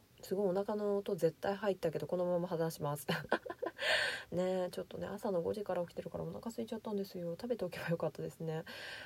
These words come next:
えー、まあ、とにかく、えー、面白いか面白くないかっていうなら、うーん、う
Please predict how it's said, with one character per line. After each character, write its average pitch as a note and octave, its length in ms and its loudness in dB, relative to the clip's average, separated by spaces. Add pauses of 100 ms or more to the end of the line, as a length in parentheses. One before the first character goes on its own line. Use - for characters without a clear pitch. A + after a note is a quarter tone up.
(240)
え D#3 400 0 (1600)
ー、 - 20 2
ま A3+ 80 2
あ、 G#3 60 -2
と B3 80 0
に G3+ 120 2
か D3 120 -6
く、 - 180 -8 (160)
え E3+ 460 2 (140)
ー、 A3+ 40 6
面 F4 160 8
白 G#4+ 240 6
い D4 60 2
か G3 80 4
面 G3 140 2
白 B3 180 6
く G3+ 100 0
な G3 160 4
い F#3+ 60 0
か E3+ 120 -4
っ - 60 -6 (220)
て A3 100 4
い A#3+ 100 8
う C4+ 140 6
な A3+ 140 4
ら、 A3+ 320 4 (1900)
う G3 60 -2
ー - 20 2
ん、 F3+ 520 -2
う - 120 -12